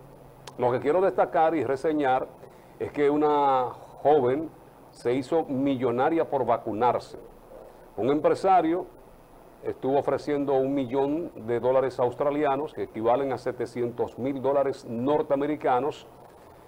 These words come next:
para aquellos que se vacunaran. Se registraban en una lista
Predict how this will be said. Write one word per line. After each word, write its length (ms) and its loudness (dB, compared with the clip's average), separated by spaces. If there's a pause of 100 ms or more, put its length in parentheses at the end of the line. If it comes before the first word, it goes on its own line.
(440)
para 400 6
aquellos 380 -2
que 100 -2
se 140 -2
vacunaran. 720 0 (220)
Se 200 -2
registraban 800 2 (460)
en 180 -4
una 160 2
lista 520 0